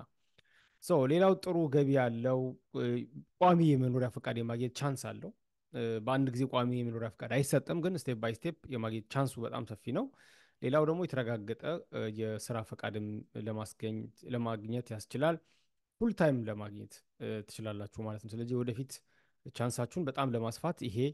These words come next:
በጉጉት ሲጠበቀው፣ እ፣ የነበረው፣ እ፣ ህግ እንደጸደቀ ዩቲዩብ ላይ እንዳ-፣ እንዳቀረብኩ ይታወቃል። አሁን ግን ኦፊሻል ዌብሳይቱን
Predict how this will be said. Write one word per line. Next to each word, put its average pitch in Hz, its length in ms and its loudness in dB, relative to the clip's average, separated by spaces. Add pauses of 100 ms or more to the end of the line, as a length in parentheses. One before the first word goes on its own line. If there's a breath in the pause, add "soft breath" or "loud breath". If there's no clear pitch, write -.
(480)
በጉጉት 135 340 0
ሲጠበቀው፣ 110 540 -4 (220)
እ፣ 123 200 -10
የነበረው፣ 113 560 -6 (580)
እ፣ 120 100 -8 (800)
ህግ 123 280 0
እንደጸደቀ 120 640 0 (180)
ዩቲዩብ 117 280 -4
ላይ 117 120 0
እንዳ-፣ 110 220 -4 (360)
እንዳቀረብኩ 110 540 -2
ይታወቃል። 120 460 0
አሁን 117 200 0
ግን 151 120 -4 (220)
ኦፊሻል 113 340 -4
ዌብሳይቱን 123 420 -4